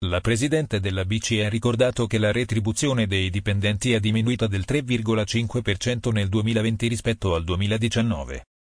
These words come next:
Ma il reddito reale delle famiglie si è ridotto dello zero virgola tre per cento, principalmente perché i trasferimenti pubblici hanno compensato la perdita del reddito.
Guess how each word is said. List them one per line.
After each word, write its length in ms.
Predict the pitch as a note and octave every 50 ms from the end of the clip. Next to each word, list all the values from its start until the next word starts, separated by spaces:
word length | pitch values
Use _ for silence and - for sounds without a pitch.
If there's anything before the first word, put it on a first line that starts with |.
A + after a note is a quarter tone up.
| _ -
Ma 200 | G#2+ A2 G#2+ G#2+
il 80 | G2+ G2
reddito 460 | F#2+ A#2 B2 A#2 A#2 B2 - A2 G#2+
reale 340 | G#2 A#2 B2 C3 B2 A2+ G#2
delle 200 | F2+ G2 F#2+ G2
famiglie 420 | - A2+ A2+ F#2+ F#2+ G2 A2 A2+
si 140 | A2 - -
è 20 | A2+
ridotto 380 | A2+ A#2 C3 B2+ - - A#2
dello 280 | G#2 G2 F#2+ G2 F#2+ F#2
zero 220 | G#2 A#2 A#2 A#2
virgola 400 | G#2+ G#2+ G#2 G2 G#2 G#2 G2 F#2
tre 180 | - - A2 G#2
per 160 | - G#2 F#2+
cento, 500 | - - F2 D#2 D#2 D2+ - - - - _ _ _
principalmente 800 | - G2 G#2 F#2 - D#3 C#3+ - G#2+ G2 G2+ G#2+ A2+ G#2 - A#2
perché 280 | G#2+ A2 G#2 F#2+ - G#2
i 100 | G2 F#2+
trasferimenti 720 | - G2+ G2+ - - A2 G#2 G#2 G2+ A2 A2+ A2 - F2+ -
pubblici 480 | - A#2 A2+ A2 A#2 A2 - - A#2+ A#2
hanno 200 | A2+ A2+ A#2+ A2+
compensato 720 | - B2+ B2+ A2 - A2+ A2 - - D#3+ D#3 - B2+ A2
la 100 | A2 G#2
perdita 460 | - B2 B2+ A#2+ A2+ A#2+ A2+ - A#2
del 160 | G#2+ A#2+ A#2
reddito. 600 | A2 B2+ C#3 C#3 A#2+ A#2 B2 A2+ - - - -